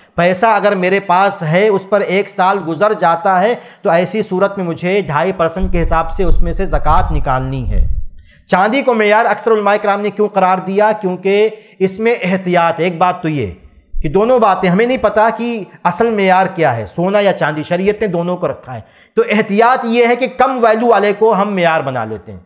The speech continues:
ताकि हम, हमें जो है कोई ख़दशा न रहे कि हमारी ज़कात अदा नहीं हो रही है या हम पर ज़कात अद-, वाजिब हो गई और हम अदा नहीं कर रहे हैं। तो चांदी को मेयार बनाने में फ़ायदा ये है कि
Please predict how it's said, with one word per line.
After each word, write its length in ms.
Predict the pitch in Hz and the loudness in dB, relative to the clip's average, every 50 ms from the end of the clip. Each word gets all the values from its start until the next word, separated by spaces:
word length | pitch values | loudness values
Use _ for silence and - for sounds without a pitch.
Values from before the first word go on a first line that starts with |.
| _ _ _ _ _ _ _ _ _ _ _ _ _ _ _ _ _ - | _ _ _ _ _ _ _ _ _ _ _ _ _ _ _ _ _ -2
ताकि 280 | 175 190 190 220 220 202 | -2 -2 0 0 0 0
हम, 220 | - 160 170 185 | 0 0 2 2
हमें 380 | 196 196 156 165 202 214 233 240 | 2 2 2 0 0 2 0 2
जो 80 | 196 202 | 2 2
है 100 | 190 202 | 0 2
कोई 160 | 202 214 208 196 | 2 2 0 2
ख़दशा 380 | - 180 160 170 - 233 220 214 | 2 0 0 0 0 0 0 2
न 60 | 202 | 2
रहे 220 | 185 180 185 208 | 0 2 0 0
कि 100 | 190 190 | 0 -2
हमारी 240 | 170 165 170 180 190 | 0 0 0 0 0
ज़कात 360 | 160 170 - 160 165 175 - - | -2 -2 -2 0 -2 -2 0 -2
अदा 240 | 156 143 165 160 156 | -2 0 0 0 -2
नहीं 200 | 143 147 143 120 | -4 -6 -8 -8
हो 140 | 117 117 110 | -8 -8 -10
रही 180 | 98 98 98 | -12 -14 -16
है 100 | 101 95 - _ _ _ - | -18 -18 -20 _ _ _ -2
या 100 | 165 180 | 0 0
हम 100 | 190 190 | 0 0
पर 100 | 226 220 | 0 0
ज़कात 400 | 185 156 160 - 180 202 214 208 - | 0 -2 -2 0 0 0 0 0 -2
अद-, 280 | 156 165 151 147 143 | -2 -4 -2 -4 -2
वाजिब 400 | 139 139 147 170 165 208 247 202 | 0 0 0 0 -2 -2 -2 0
हो 120 | 190 196 196 | 0 0 2
गई 140 | 208 226 220 | 2 2 2
और 120 | 208 196 | 0 0
हम 160 | 131 165 185 180 | 0 -2 -2 -2
अदा 220 | 165 160 175 165 | 0 0 0 0
नहीं 140 | 151 151 139 120 | 0 -4 -6 -8
कर 120 | - 104 | -10 -12
रहे 160 | 92 98 98 | -12 -16 -18
हैं। 100 | 98 - _ _ _ _ _ _ - | -20 -20 _ _ _ _ _ _ -6
तो 60 | 196 | -2
चांदी 340 | 190 190 185 202 220 247 277 | 0 0 0 0 0 0 0
को 100 | 226 233 | 0 0
मेयार 300 | 220 208 202 202 214 220 | 0 2 2 2 2 2
बनाने 300 | 196 202 196 190 190 208 | 0 0 0 0 0 0
में 100 | 214 220 208 | -2 -2 0
फ़ायदा 320 | 214 180 175 180 180 190 | 0 0 0 0 0 0
ये 240 | 196 190 175 175 175 | -2 0 -2 -2 0
है 160 | 165 185 220 214 | 0 0 0 -2
कि 340 | 214 190 202 220 240 247 | -4 -6 -8 -6 -8 -8